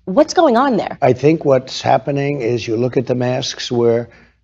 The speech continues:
Speaker 2: Fauci and a lot of other people said masks don't mean anything. All of a sudden, he becomes a radical masker.
Speaker 1: Crazy.
Speaker 2: I don't like to see the kids with the masks on. They're sitting in school. They have a hard enough time sitting in school.
Speaker 1: Looks like China. I've been to
Speaker 2: It's,
Speaker 1: China.
Speaker 2: uh, well,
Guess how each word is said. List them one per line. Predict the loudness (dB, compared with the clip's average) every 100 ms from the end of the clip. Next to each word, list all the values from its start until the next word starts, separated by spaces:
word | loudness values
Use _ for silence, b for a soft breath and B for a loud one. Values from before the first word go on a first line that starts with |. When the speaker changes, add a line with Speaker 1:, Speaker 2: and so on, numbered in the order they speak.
| _ -4
Speaker 2:
Fauci | 2 2 2 -2 0
and |
a | 0
lot | 0 2
of |
other | 2 2
people | 0 0 0
said | 2 0
masks | 2 -2 -2 -2
don't | -2
mean | 0 0
anything. | 0 0 0
All | 4 4
of | 4
a |
sudden, | 0 0 2
he |
becomes | 0 0 0 0
a | 0
radical | 2 0 0 -2
masker. | -2 -2 -2 -2 -4 -6 B B
Speaker 1:
Crazy. | B 2
Speaker 2:
I | 4
don't | 4 2
like | 0 0
to | -4
see | -4 -2
the | -2 -2
kids | 0 0 0
with | -6
the | -4
masks | -4 -4 -4 -6 -2
on. | 0
They're | 0
sitting | 0 4 4 4
in | 0
school. | -2 0 2
They | 2
have | 0
a |
hard | 2 2
enough | 2 0
time | 0 0 0
sitting | 0 2 2
in | 0
school. | -2 2 6
Speaker 1:
Looks | 4
like | 2 -4
China. | -2 -2 -2 -6 -8
I've | -6
been | 2
to | 2
Speaker 2:
It's, | 2
Speaker 1:
China. | 0 0 2
Speaker 2:
uh, | 4 4 2 0
well, | 0 -2 -6